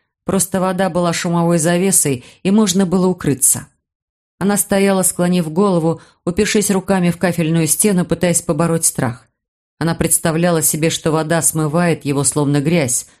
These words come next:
слой за слоем. Когда она, наконец, выключила воду, ей стало легче,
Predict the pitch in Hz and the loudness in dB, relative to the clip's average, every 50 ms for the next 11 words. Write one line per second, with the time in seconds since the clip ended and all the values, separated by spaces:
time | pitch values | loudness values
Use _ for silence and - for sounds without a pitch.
0 | _ _ - - - 202 208 185 156 170 185 - - - 190 175 151 131 117 113 | _ _ -4 -2 0 2 2 2 2 2 2 0 0 2 2 2 2 0 0 -4
1 | - - _ _ _ _ _ _ _ _ _ _ _ _ _ _ _ _ - - | -8 -10 _ _ _ _ _ _ _ _ _ _ _ _ _ _ _ _ -4 -4
2 | 170 170 165 196 196 190 190 185 185 180 175 - 185 185 190 180 - - 175 208 | -2 0 2 2 2 2 2 2 2 0 0 0 0 0 2 0 0 0 0 0
3 | 208 196 190 180 - - 190 180 180 156 160 175 170 156 160 151 175 185 180 - | 0 0 0 0 0 0 2 2 2 2 2 2 2 2 2 2 2 0 0 0
4 | - 185 175 170 170 151 139 127 123 - - - - - - | 0 0 2 2 2 2 0 -2 -4 -6 -8 -8 -8 -10 -14